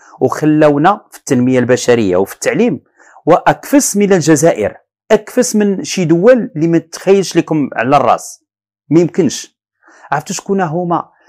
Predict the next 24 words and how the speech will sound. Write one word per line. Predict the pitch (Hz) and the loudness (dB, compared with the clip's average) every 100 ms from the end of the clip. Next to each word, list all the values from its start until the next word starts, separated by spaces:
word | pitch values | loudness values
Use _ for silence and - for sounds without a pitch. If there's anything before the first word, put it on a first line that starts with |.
| _ _ | _ _
ال-، | 135 143 | -2 2
المتآمرين؟ | 143 139 147 151 175 160 151 175 202 123 80 _ _ _ _ _ | 2 2 2 2 0 0 -2 0 -2 -4 -8 _ _ _ _ _
هما | 113 135 147 | -6 -4 -2
اللي | 147 135 | -2 -4
خلاو | - 131 131 127 | -4 -4 0 0
النساء | 123 120 120 - 214 - | 0 -2 -4 0 0 0
ديالنا | 104 120 120 110 | -4 -2 -2 -2
بعشرات | 98 101 98 104 135 151 - | -2 0 0 0 0 0 -2
الالاف | - 139 151 165 - - _ _ _ | -4 -2 2 0 -2 -14 _ _ _
كيمشيو | 131 120 - 151 131 | -6 -6 -2 -2 -2
لاسبانيا | 104 - 113 107 117 - _ _ _ - | -4 -4 -2 -2 -2 -6 _ _ _ -8
وكيخدموا | 120 143 127 104 107 139 - | -6 -4 -4 -6 -2 -4 -4
في | - | -8
الحقول | 120 120 117 151 156 98 85 | -4 -2 0 2 2 2 -8
ديال | 82 104 | -8 -6
الفلاحه، | 95 - 107 107 117 | -6 -4 -2 0 -2
ومخلين | 107 - 110 110 | -6 -6 -6 -4
ولادهم | 110 123 113 104 110 | -2 0 0 -2 -2
ورجالهم | 101 107 110 101 87 _ _ _ | -2 0 0 -2 -6 _ _ _
في | - | 2
المغرب، | 220 185 120 202 208 _ _ _ | 2 2 2 0 -2 _ _ _
وكيتعرضوا | 110 - 117 101 101 95 | -16 -8 -6 -4 -6 -6
للتحرش | 95 - - 92 90 | -8 -8 -10 -10 -12
الجنسي | 85 - 123 - - | -16 -6 -6 -6 -14